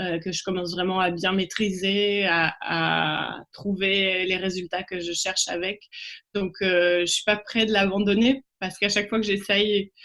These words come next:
bah là, j'ai beaucoup aimé la gravure à l'eau forte, mais quand j'essaye, mettons, là, j'ai essayé de faire des choses à l'aquarelle récemment, mais j'arrive pas encore à, à faire quelque chose que je trouve juste à moi. Je trouve que ça ressemble trop à d'autres choses, puis que je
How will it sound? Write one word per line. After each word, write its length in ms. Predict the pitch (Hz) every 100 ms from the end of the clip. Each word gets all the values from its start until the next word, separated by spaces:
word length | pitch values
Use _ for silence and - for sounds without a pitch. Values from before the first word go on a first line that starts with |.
| - -
bah 80 | 226
là, 120 | 269
j'ai 160 | 254
beaucoup 320 | 208 247 254 277
aimé 180 | 233
la 140 | 226 214
gravure 340 | 196 208 214
à 80 | 214
l'eau 120 | 190 -
forte, 200 | 254 254
mais 240 | 208 185 175
quand 160 | 226 226
j'essaye, 640 | 220 214 - 214 220 220
mettons, 460 | 202 180 202 208 202
là, 160 | 196
j'ai 100 | 202
essayé 320 | 202 - 190 202
de 80 | -
faire 160 | 190 185
des 100 | 175
choses 280 | - 208 208
à 80 |
l'aquarelle 500 | 175 180 190 185 202
récemment, 460 | 208 175 175 180 196
mais 240 | 185 156 -
j'arrive 420 | - 185 180 175 -
pas 240 | 202 202
encore 340 | 180 170 185 185
à, 100 | 170 165 - _ -
à 140 | 170
faire 180 | 180 196
quelque 240 | 180 165
chose 340 | - 185 180 -
que 80 | 165
je 100 | 160
trouve 320 | - 190 190 185 - - - - - - -
juste 320 | 202 226 -
à 100 | 190
moi. 340 | 185 175 190 - _
Je 120 | -
trouve 160 | - 202
que 80 | 202
ça 120 | 185
ressemble 340 | 180 190 185 165
trop 220 | - 196
à 80 | 185
d'autres 220 | 175 165
choses, 280 | 190 190 -
puis 100 | 165
que 160 | 180
je 160 | 170